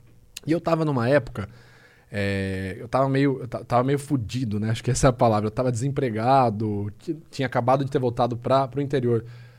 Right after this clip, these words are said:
É, porque eu fiquei numa condição meio complicada, meu pai teve uns problemas de arritmia, voltei pra ajudar ele, fiquei financeiramente ruim, morava em São Paulo, cursava cinema. E aí,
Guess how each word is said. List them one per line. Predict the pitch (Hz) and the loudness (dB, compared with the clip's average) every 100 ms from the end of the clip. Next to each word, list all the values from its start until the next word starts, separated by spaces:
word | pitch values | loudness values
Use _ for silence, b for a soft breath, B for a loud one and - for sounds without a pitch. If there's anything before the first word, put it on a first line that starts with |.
| B | B
É, | 104 | -10
porque | 98 - | -6 -6
eu | |
fiquei | 120 - 147 | -4 -2 0
numa | 151 | 0
condição | 143 143 - 131 | 0 -2 -2 -2
meio | 127 | 0
complicada, | 123 117 139 | 0 2 2
meu | 131 | 2
pai | 117 123 | 0 -2
teve | 127 | -2
uns | 120 | -2
problemas | 123 113 113 110 | -2 0 0 0
de | 113 | 0
arritmia, | 107 101 110 117 120 | -2 -2 0 2 4
voltei | 110 110 | 2 0
pra | 110 107 | -2 -2
ajudar | 104 135 | 4 4
ele, | 131 113 | 4 2
fiquei | 117 135 | -2 -2
financeiramente | 135 120 131 127 123 | -2 -2 0 -2 0
ruim, | 143 165 | 0 4
morava | 151 151 | 4 4
em | |
São | 160 170 | 2 2
Paulo, | 139 139 160 156 b b | 8 8 8 2 b b
cursava | - 135 135 139 | 0 4 4 4
cinema. | - 170 131 101 95 b b b | 4 2 4 2 -4 b b b
E | |
aí, | 113 | -4